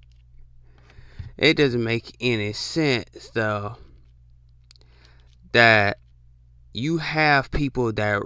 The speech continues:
are ready to split, ready to cut off from you, but also w-, w-, know how to come back. And you're sitting here like, "Why this person split?"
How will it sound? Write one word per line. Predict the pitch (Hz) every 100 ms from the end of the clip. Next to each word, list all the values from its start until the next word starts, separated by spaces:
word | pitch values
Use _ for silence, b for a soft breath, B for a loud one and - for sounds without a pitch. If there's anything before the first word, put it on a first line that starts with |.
| -
are | 110
ready | 98 123 139 120
to | 110
split, | - - 123 107 - 98
ready | 110 147 127
to | 113
cut | - 131 117
off | 110 107
from | - 104
you, | 101 98 B B B
but | 123 117 -
also | 147 165 156 - 143
w-, | 117 120 -
w-, | 117 113 78
know | 113 143 170 151
how | - 160 143
to | - 123
come | - 147 135
back. | 104 135 147 110 - B B B -
And | 135 123
you're | 120 120
sitting | - 208 214 170
here | 151 143
like, | 127 117 107 104
"Why | 98 147 214 220
this | 196
person | - 180 - 123
split?" | - 160